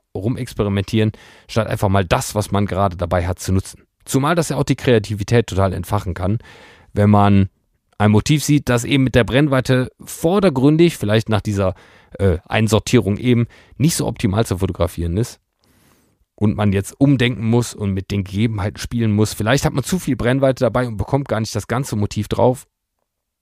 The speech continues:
und kann dann, wird durch die Brennweite dazu gezwungen zu überlegen, welchen Aspekt dieses Motivs möchte ich denn jetzt zeigen?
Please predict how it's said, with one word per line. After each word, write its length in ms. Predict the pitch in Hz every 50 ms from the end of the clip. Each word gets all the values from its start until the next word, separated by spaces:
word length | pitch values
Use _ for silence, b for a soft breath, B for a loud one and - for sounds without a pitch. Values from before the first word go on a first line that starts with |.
| _ _
und 240 | _ 107 107 98 -
kann 260 | - - 113 110 113
dann, 300 | 107 110 107 113 120 123 113 b b b b -
wird 200 | 107 117 - 135
durch 80 | 110
die 80 | - 98
Brennweite 420 | - - 127 160 165 160 131 123
dazu 220 | 110 - - - 139
gezwungen 640 | 107 - - - - 131 143 143 147 151 151 - -
zu 160 | - - 123
überlegen, 360 | 107 117 113 113 120 123 120 b b b b b b _
welchen 280 | - 147 160 - 160 147
Aspekt 560 | 143 139 - - - 202 - - - - - _ _ _ -
dieses 200 | 113 107 98 -
Motivs 360 | 110 110 - 110 104 - -
möchte 260 | 104 113 110 - -
ich 80 | 95 -
denn 180 | - 95 95
jetzt 240 | 92 92 - - -
zeigen? 360 | - 131 117 98 90 90 -